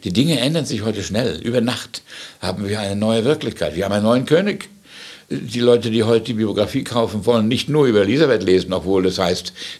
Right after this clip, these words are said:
die Queen, das Leben der Elisabeth der Zweiten. Es ist eine neue Zeit. Und übrigens, in Schottland gab es nie eine Elisabeth die Erste. Die Schotten sagen, die Elisabeth die Zweite bedeutet für uns nichts, der Titel.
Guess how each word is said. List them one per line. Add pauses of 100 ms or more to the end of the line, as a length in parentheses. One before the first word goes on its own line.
die
Queen,
das
Leben
der
Elisabeth
der
Zweiten. (540)
Es
ist
eine
neue
Zeit. (1000)
Und
übrigens,
in
Schottland
gab
es
nie
eine
Elisabeth
die
Erste. (280)
Die
Schotten
sagen,
die
Elisabeth
die
Zweite (320)
bedeutet
für
uns
nichts,
der
Titel.